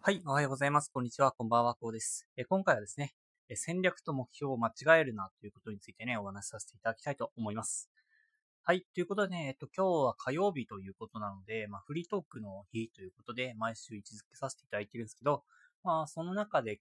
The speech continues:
今日はですね、えー、今というかね、昨日ですね、えー、大悟さんの切り抜き動画で流れてきた中で、あの、なんか、おすすめの本ということで、まあ、大悟さんのね、人生を変えたぐらい衝撃を与えた本とい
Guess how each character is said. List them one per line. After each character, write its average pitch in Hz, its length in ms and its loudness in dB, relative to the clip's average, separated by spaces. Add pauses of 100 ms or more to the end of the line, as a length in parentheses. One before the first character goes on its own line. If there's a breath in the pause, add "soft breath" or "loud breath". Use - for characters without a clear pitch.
今 185 120 2
日 - 20 2
は 101 120 2
で 95 100 -16
す - 180 -14
ね、 127 320 -10 (100)
え 107 180 -10
ー、 156 40 -8
今 151 260 4 (320)
と 120 80 -6
い 113 40 -2
う - 20 -20
か 120 80 -4
ね、 101 180 -14
昨 196 380 -2
日 190 40 -6
で 113 120 -14
す - 160 -20
ね、 131 180 -8 (680)
え 113 260 -6
ー、 135 60 -10 (500)
大 170 120 2
悟 156 100 -8
さ 104 100 -14
ん 95 60 -10
の 92 40 -14
切 - 180 -12
り 151 120 -4
抜 151 40 -10
き 160 120 -8
動 156 160 -2
画 101 120 2
で 92 280 -16
流 120 220 0
れ 123 80 -4
て - 140 -20
き - 40 -20 (240)
た 98 80 -14
中 101 400 -12
で、 127 300 0 (240)
あ 104 100 -6
の、 104 80 -10
な 104 120 -8
ん 98 40 -12
か、 92 320 -12
お 117 80 -10
す - 160 -16
す 196 100 -6
め 196 380 0
の 175 100 -8
本 160 280 -4
と - 120 -20
い 95 80 -18
う 95 120 -20
こ - 80 -20
と 92 140 -18
で、 95 220 -14
ま 110 120 -6
あ、 101 140 -4 (100)
大 165 100 4
悟 135 140 -8
さ - 100 -20
ん - 40 -20
の - 200 -20
ね、 - 80 -20 (100)
人 143 160 -4
生 - 140 -10
を 92 80 -14 (100)
変 113 120 2
え - 20 -20
た 113 500 6
ぐ 127 100 -2
ら 98 100 -2
い - 80 -20 (340)
衝 120 140 -6
撃 110 220 -10
を 110 40 0
与 110 160 0
え 107 60 -2
た 104 120 -16
本 104 200 -6
と - 60 -16 (760)
い 135 60 2